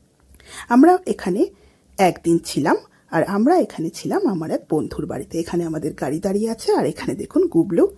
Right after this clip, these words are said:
এদিক ওদিক দৌড়ে বেড়াচ্ছে চারিদিকে। আর দূর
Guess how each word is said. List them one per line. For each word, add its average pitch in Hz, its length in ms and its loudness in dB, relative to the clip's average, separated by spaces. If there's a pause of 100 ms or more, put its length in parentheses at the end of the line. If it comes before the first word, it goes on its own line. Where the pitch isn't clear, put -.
(380)
এদিক 165 320 2
ওদিক 320 180 0 (100)
দৌড়ে 131 260 0
বেড়াচ্ছে - 440 -8 (640)
চারিদিকে। - 480 -2 (2000)
আর 175 140 2 (120)
দূর 240 180 6